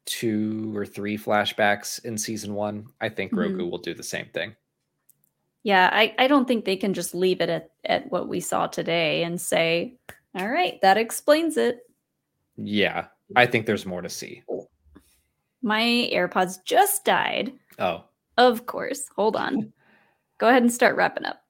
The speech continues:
Speaker 1: Okay, I'll start wrapping up. Well, first, I think, uh, I saw Darth Nicholas say, "Yeah, we forgot to say, would we like to see such a thing? Would we like to see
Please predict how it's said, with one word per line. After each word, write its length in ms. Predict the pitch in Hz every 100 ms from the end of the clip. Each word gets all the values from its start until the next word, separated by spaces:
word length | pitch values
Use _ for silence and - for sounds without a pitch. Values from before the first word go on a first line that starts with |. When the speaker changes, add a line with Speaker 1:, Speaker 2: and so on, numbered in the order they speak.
| -
Speaker 1:
Okay, 380 | 135 135 104
I'll 140 | 98 117
start 240 | - 123
wrapping 220 | 110 107
up. 40 | 110
Well, 160 | 135
first, 340 | 131 196 196 -
I 120 | 135
think, 320 | 135 139 123 -
uh, 160 | 110 110
I 60 |
saw 220 | 110 - 107
Darth 260 | 113 104
Nicholas 380 | - 110 107 104
say, 360 | - 104 101 98 _ _ -
"Yeah, 80 | 95
we 120 | 98
forgot 340 | - 113 104
to 80 | 104
say, 400 | - 107 98 95 110 - -
would 180 | 131
we 140 | 110 113
like 240 | 113 135
to 80 | 113
see 260 | - 185 170
such 280 | - 151
a 40 | 139
thing? 440 | 135 131 123 120 - -
Would 180 | 117 110
we 100 | 120
like 220 | 127 120
to 60 |
see 340 | - - 110